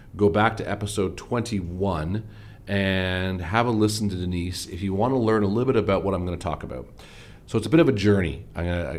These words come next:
explain to you here. Um, a bit of an honest, open, so, you know,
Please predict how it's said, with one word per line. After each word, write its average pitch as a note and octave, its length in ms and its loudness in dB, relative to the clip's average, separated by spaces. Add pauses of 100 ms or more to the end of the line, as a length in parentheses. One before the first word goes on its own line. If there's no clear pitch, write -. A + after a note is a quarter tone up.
explain D#2 580 -6
to D#2 120 -8
you D2 80 -4
here. C#2+ 480 -8
Um, E2+ 440 -2
a A#2 60 -2
bit F3 100 4
of E3 60 6
an - 80 6
honest, A2 580 4
open, G2+ 600 4
so, A#2+ 420 2 (440)
you C#3+ 100 0
know, C#3 220 6